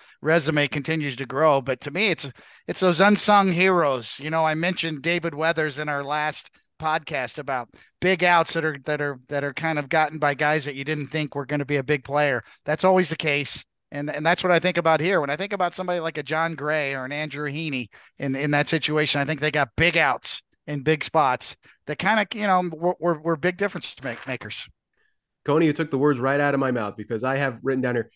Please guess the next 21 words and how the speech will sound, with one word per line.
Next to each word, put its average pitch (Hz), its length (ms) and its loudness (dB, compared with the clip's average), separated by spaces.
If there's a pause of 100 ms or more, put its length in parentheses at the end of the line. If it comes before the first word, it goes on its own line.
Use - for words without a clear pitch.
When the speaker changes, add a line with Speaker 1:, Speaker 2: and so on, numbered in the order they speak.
Speaker 2:
"Heroes 202 420 6
can 160 160 -2
come 165 300 0
from 143 240 2
anywhere." 123 580 0 (320)
So 143 140 2
you 156 160 2
mentioned 170 360 4
Jon 135 260 0
Gray, 131 280 4
and 117 80 -6
he 156 100 0
was 135 140 -2
great. 120 320 -2 (100)
Game 175 240 6
three 151 540 -2 (220)
was 120 140 -2
a 123 60 0
real 143 220 2
swing 151 340 2
game. 135 420 2